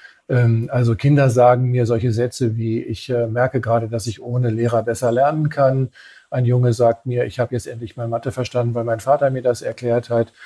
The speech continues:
Ein anderer Junge sagt, "Oh, ich vermisse meine Freunde so sehr." Das ist wirklich sehr, sehr unterschiedlich und breit gestreut. Aber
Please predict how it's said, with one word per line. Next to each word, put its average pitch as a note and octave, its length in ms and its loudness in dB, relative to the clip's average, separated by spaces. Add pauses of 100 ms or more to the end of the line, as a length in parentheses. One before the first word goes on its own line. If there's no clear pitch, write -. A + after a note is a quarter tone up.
(160)
Ein C3+ 140 -4
anderer B2+ 240 2
Junge B2 260 2
sagt, A2+ 240 2
"Oh, C#3 140 -6
ich - 100 -6
vermisse C#3 340 2
meine B2 280 0
Freunde C#3 360 2
so C3+ 140 2
sehr." B2+ 380 2 (180)
Das C3+ 180 2
ist D3 200 2
wirklich C3 280 -2
sehr, C#3 300 4
sehr B2 240 2
unterschiedlich C3 560 -4
und A#2 140 -6
breit A#2+ 280 0
gestreut. B2 540 0
Aber A#2+ 320 2